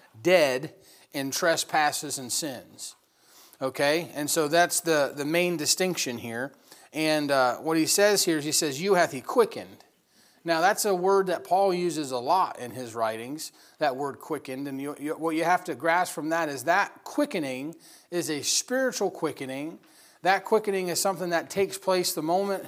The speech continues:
you and I trust the Lord Jesus Christ. And that is a very important thing, that if it didn't take place, uh, none of us in here would have eternal security the way that we know it.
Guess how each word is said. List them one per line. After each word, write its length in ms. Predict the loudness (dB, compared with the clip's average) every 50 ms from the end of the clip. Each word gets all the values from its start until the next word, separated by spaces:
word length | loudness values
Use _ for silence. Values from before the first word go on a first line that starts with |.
| -14 -14 -8
you 220 | -2 0 0 2
and 80 | 2 2
I 220 | 4 4 2 2
trust 380 | -2 -2 0 0 0 0 -2 -2
the 60 | -2
Lord 220 | -2 -2 -2 -2
Jesus 360 | -2 -4 -4 -4 -4 -6 -6
Christ. 600 | -6 -2 0 0 0 0 -2 -4 -6 -8 -8 -10 -14 _ -20 -20 -20 -20 -20 -20 -16 _
And 160 | -6 -2 2
that 160 | 4 4 4
is 140 | 4 0 -2
a 60 | -2
very 280 | 0 2 4 4 4 2
important 640 | 0 -4 -6 -8 2 6 6 8 8 6 0 -6 -8
thing, 540 | -4 -2 0 0 0 0 -2 -4 -6 -8 -10 -16 -20 -20 -6
that 120 | -4 -4 -4
if 120 | -2 -4
it 100 | 0 2
didn't 220 | 4 4 4 4 2
take 260 | 2 2 2 0 -2
place, 540 | -2 -2 0 0 0 -2 -2 -2 -4 -6 -8 -14 -20 -20 -20 -20 -4 0
uh, 280 | 4 4 4 4 4 2
none 160 | 4 4 4
of 80 | 4 4
us 160 | 2 2 2
in 80 | -2
here 160 | 0 0 2 2
would 120 | 2 2
have 140 | 2 2 2
eternal 360 | 0 0 0 -2 -2 -2 -4
security 420 | -6 -8 2 4 4 4 6 4
the 100 | 2 2
way 140 | 2 2 2
that 120 | 2 0 0
we 120 | -2 0
know 240 | 0 0 0 -2 -4
it. 80 | -10